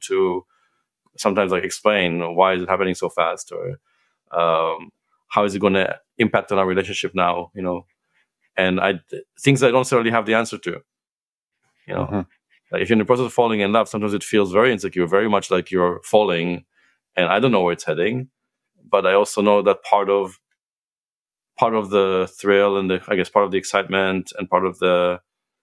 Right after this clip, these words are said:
Speaker 1: joy of being polyamorous is you get to experience this multiple times in your life.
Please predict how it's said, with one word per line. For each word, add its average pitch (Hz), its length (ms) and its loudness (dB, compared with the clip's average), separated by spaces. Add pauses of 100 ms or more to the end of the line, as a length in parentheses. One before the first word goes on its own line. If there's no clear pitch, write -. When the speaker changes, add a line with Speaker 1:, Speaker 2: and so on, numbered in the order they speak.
(280)
Speaker 1:
joy 117 400 4
of 87 260 -4
being 92 180 0
polyamorous 92 720 0
is 90 220 -4
you 95 100 -4
get 104 280 2
to 95 220 0
experience 104 800 -2 (600)
this - 580 0 (460)
multiple 98 440 0
times 95 340 -2
in 90 60 -2
your 92 140 0
life. - 440 -4